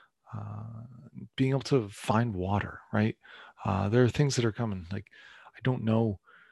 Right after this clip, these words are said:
what's coming down the pipeline, like we said, but I think that's why the saving seeds, the finding water, the being able to hunt, to, to raise your own food, to take care of that, to be able to keep that strong mental, emotional state,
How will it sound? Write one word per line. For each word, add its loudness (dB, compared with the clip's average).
what's 6
coming 0
down 4
the -2
pipeline, 0
like -2
we -2
said, 2
but 2
I 6
think -2
that's -6
why 4
the 0
saving -2
seeds, 2
the -10
finding -2
water, -2
the -6
being 2
able 0
to -2
hunt, 2
to, -2
to -2
raise 2
your 0
own -2
food, -2
to -4
take 4
care 2
of 0
that, 0
to -8
be 8
able 8
to 2
keep 0
that 6
strong 2
mental, 4
emotional -2
state, 0